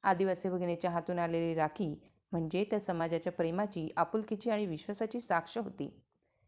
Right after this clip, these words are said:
हे रक्षाबंधन केवळ राखी बांधण्यापुरते नव्हते, तर त्याने एक सामाजिक संदेश दिला. प्रेम, आदर आणि बंध हीच माणुसकीची खरी ओळख आहे. तसेच आपल्यातल्या एकात्मतेचा, समतेचा आणि प्रेमाचा साज आहे.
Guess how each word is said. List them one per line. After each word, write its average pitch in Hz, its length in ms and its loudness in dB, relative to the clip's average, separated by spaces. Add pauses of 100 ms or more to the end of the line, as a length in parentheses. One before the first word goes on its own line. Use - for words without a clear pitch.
(120)
हे 269 100 6
रक्षाबंधन 247 640 2
केवळ 214 300 4 (360)
राखी 202 340 6
बांधण्यापुरते 254 540 4
नव्हते, 202 500 0 (380)
तर 190 80 4
त्याने 185 360 2 (200)
एक 190 220 0
सामाजिक 202 480 2
संदेश 165 340 0
दिला. 151 260 0 (580)
प्रेम, 185 320 2 (100)
आदर 175 320 6
आणि 180 220 0
बंध 190 300 4 (500)
हीच 277 220 2
माणुसकीची 185 600 0
खरी 175 200 4
ओळख 160 280 4
आहे. 156 200 -2 (460)
तसेच 208 400 2 (240)
आपल्यातल्या 254 540 4 (100)
एकात्मतेचा, 202 800 0
समतेचा 190 600 2
आणि 196 260 0
प्रेमाचा 196 540 2
साज 214 360 4
आहे. 156 220 0